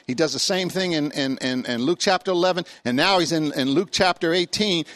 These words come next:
And then at the end of Luke chapter eighteen here, not, not the total end,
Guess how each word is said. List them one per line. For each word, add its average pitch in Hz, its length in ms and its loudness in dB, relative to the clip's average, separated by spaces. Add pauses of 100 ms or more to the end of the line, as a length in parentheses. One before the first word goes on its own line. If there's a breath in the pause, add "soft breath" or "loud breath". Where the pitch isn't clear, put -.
And 147 140 2
then 170 100 2
at 160 140 0
the 156 160 -2
end 247 240 2
of 170 100 2
Luke 190 180 2
chapter 156 440 0
eighteen 151 420 -2
here, 160 220 -2 (160 loud breath)
not, 147 180 -2
not 147 200 -4
the 117 80 -18
total 175 360 0
end, 131 140 -4